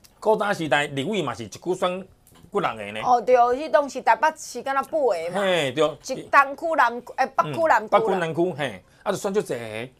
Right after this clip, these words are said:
Speaker 1: 所以有人就会搞怪。为什么叫搞怪？因为我只要有十趴的票，我就会当做立委。
Speaker 2: 嗯。
Speaker 1: 吼，啊，现在是这个特色，你进入，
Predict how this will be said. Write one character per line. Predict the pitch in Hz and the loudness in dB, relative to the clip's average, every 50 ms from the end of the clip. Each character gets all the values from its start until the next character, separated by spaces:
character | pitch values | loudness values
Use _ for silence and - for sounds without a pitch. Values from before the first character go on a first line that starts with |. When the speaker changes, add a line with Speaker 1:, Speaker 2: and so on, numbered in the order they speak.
| _ _ _ _ _ - - - _ _ | _ _ _ _ _ -18 -18 -18 _ _
Speaker 1:
所 | - - 269 247 | 2 4 6 6
以 | 196 - | 6 4
有 | 135 | 0
人 | 131 131 143 131 | -2 -2 -2 -4
就 | 113 | -6
会 | 107 - _ | -6 -8 _
搞 | - 123 139 139 | -4 -4 -4 -2
怪。 | - 120 98 87 - _ _ _ _ _ _ _ _ _ _ _ _ _ _ _ _ | -4 -6 -10 -10 -12 _ _ _ _ _ _ _ _ _ _ _ _ _ _ _ _
为 | - 113 | -12 -8
什 | 180 | -6
么 | 170 160 | -4 -2
叫 | 175 160 | -2 -2
搞 | - 143 | 0 -2
怪？ | 131 - 110 90 78 - _ _ _ _ _ _ _ _ _ - | -2 -2 -4 -6 -8 -10 _ _ _ _ _ _ _ _ _ -6
因 | 196 214 214 | -2 0 0
为 | 202 190 160 123 123 - _ _ | 0 0 -2 -2 -6 -10 _ _
我 | - 220 226 220 | 2 4 4 4
只 | 226 - - 226 226 | 2 -2 -10 -4 0
要 | 226 208 185 147 | 0 2 2 0
有 | 135 120 | -2 -6
十 | 101 - - 117 110 - | -8 -6 -6 -6 -6 -4
趴 | - 185 185 180 190 214 151 - _ _ _ _ _ _ _ _ _ _ _ _ | -2 0 0 0 0 -2 -6 -12 _ _ _ _ _ _ _ _ _ _ _ _
的 | - 151 | -4 -4
票， | - - - 143 120 104 92 80 - _ _ _ _ | -4 -4 -2 -2 -2 -2 -4 -6 -10 _ _ _ _
我 | - 165 180 | -6 -6 -6
就 | 143 | -4
会 | 110 | -4
当 | 127 151 143 120 - | -4 -4 -6 -8 -8
做 | - 190 156 | -4 -4 -4
立 | 120 101 95 | -4 -6 -10
委。 | 101 117 131 120 98 85 - _ _ _ _ _ _ _ _ _ _ _ _ _ - | -10 -8 -8 -8 -10 -14 -20 _ _ _ _ _ _ _ _ _ _ _ _ _ -16
Speaker 2:
嗯。 | 220 214 202 190 175 | -14 -14 -14 -6 -2
Speaker 1:
吼， | 139 139 120 101 87 87 _ _ _ _ _ _ _ _ _ _ - - | 0 0 0 0 -4 -10 _ _ _ _ _ _ _ _ _ _ -16 -4
啊， | - 220 233 | 0 2 2
现 | 202 170 | 2 2
在 | 233 220 | 2 0
是 | 175 156 | 0 -2
这 | 139 220 | -2 -2
个 | 208 185 | -2 -2
特 | 190 - | -2 -4
色， | 117 - 175 | -6 -4 -4
你 | 202 | -4
进 | 208 240 226 170 | -2 -2 -2 -4
入， | 143 | -4